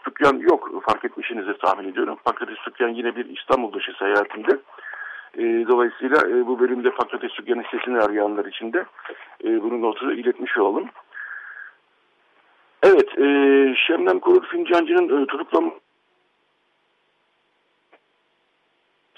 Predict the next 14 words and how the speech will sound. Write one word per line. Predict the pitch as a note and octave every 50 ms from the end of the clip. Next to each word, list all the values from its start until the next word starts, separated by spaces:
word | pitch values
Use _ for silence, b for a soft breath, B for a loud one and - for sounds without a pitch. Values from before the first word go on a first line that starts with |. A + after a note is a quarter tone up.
| -
Evet, | G3 G3 - -
etkilere | - - - A2 A2+ A2 A2
neden | G#2 G2+ G#2+ G#2+
oldu | G2+ F#2 F#2+ G2+
demiştik. | F#2+ G2 F#2+ F#2 - - - - -
E, | - - A2+ G#2+ G#2+ G#2 - -
bilhassa | - A#2+ C3+ C3+ - D3+ B2
Birleşmiş | B2+ A#2+ C3 C3 - - - -
Milletler | - B2 A#2+ - B2+ B2
raportöründen | B2+ A#2+ - - B2+ A#2+ - B2 A#2+ B2 B2 A#2 C#3+ C3+ B2+ G#2+
bir, | G2+ - - - E2+
e, | F2+ - F#2 -
açıklama | - - - - - - F#2+ F#2 F#2
gelmişti. | F#2 F#2 F2 E2 F2 - - - - - -